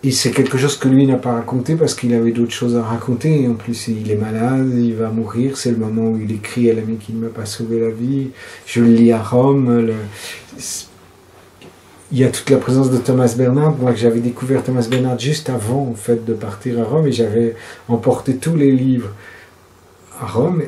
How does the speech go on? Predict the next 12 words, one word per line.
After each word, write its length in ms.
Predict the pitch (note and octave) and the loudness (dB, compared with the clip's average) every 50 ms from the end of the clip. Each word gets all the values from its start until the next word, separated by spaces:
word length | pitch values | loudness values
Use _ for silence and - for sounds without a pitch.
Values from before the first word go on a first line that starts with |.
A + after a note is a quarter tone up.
| - B2+ | 0 0
Et 80 | A#2+ | 0
je 80 | A2+ G2+ | 2 4
lui 80 | A2+ | 4
en 80 | A#2 A2 | 2 2
parle 260 | G#2 C3 C3 C3+ C3 | 2 0 0 0 2
d'une 160 | A#2+ A#2 A#2 | 4 4 2
telle 220 | A2+ - B2+ B2 B2 | 2 2 2 2 4
manière, 560 | B2 A#2+ A#2 A#2 B2 B2+ C#3 D3 C#3+ - - - - - - - | 4 4 2 2 2 2 2 0 -2 -4 -6 -10 -12 -20 -12 -4
comme 200 | - C3 A#2+ A#2 | 0 2 2 2
quelqu'un 320 | - B2 A#2 - - B2 B2 | 2 0 0 0 0 0 2
m'en 100 | A#2+ A#2 A2+ A2+ | 2 2 2 0
avait 180 | A2 A2 G#2+ | -2 -4 -8